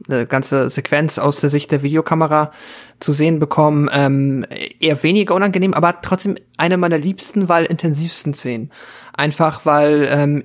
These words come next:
auch ich finde das halt, es ist halt maximal clever gelöst, ähm, wie diese Szene hier aufgebaut ist, auch einfach vom Drehbuch. Du hast halt die Situation, dass, wie du sagst, du weißt, dass das eskaliert, so. Das wird, wir werden uns jetzt hier nicht,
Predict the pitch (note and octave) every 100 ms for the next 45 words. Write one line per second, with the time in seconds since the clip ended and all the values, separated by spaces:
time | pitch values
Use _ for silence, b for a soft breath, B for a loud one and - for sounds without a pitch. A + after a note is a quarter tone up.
0 | _ D3+ E3 F3+ F#3+ F3 - E3 E3 E3
1 | - _ _ C#3 D#3 D#3 D3+ D#3+ - E3+
2 | D#3+ - D#3 D#3 D3 C#3 F3+ - - B
3 | B B B B D3 D3 C#3+ C#3+ D3 D3
4 | C#3+ D#3 D3+ D3+ - E3 D3+ C3 D3 E3+
5 | F3 F#3+ G3+ - C3 D3+ - D#3 C#3+ D#3
6 | E3+ D#3 D3+ - E3+ D#3 D3+ D#3+ D#3 D3
7 | - D#3+ E3+ D#3 - - _ _ - E3
8 | F3 F3 C3 - _ b b _ _ -
9 | D3+ D#3 E3 - D3+ C#3+ - - C#3+ C#3
10 | B2 C3+ A#2+ B2+ - - D3 - C#3+ D3
11 | E3 E3 D3+ - D#3+ E3 -